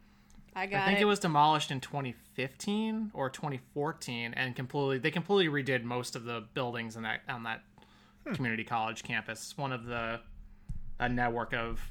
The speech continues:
Speaker 2: community colleges around the city of Chicago. So, yeah, that,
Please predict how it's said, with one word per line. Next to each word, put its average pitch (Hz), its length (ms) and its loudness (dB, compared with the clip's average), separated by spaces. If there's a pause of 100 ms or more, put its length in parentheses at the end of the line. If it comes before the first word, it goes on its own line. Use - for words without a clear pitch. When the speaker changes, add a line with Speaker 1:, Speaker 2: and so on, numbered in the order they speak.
Speaker 2:
community 117 300 0
colleges 113 440 0
around 107 200 -4
the 110 60 -8
city 117 200 0
of 113 60 -2
Chicago. 113 680 -4
So, 117 380 -4 (500)
yeah, 110 240 0
that, 160 220 0